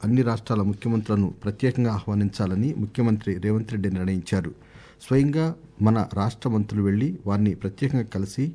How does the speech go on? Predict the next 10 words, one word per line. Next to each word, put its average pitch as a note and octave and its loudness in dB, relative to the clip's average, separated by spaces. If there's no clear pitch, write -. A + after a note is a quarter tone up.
ఈ G#2+ -6
సదస్సుకు G#2+ -2
ఆహ్వానించనున్నారు. F#2+ 0
జార్ఖండ్కు C3+ 0
ఉప G#2+ -4
ముఖ్యమంత్రి A#2 0
భట్టి G#2+ -4
విక్రమార్క, G#2+ -2
జమ్మూ A#2+ 2
కాశ్మీర్, B2+ -4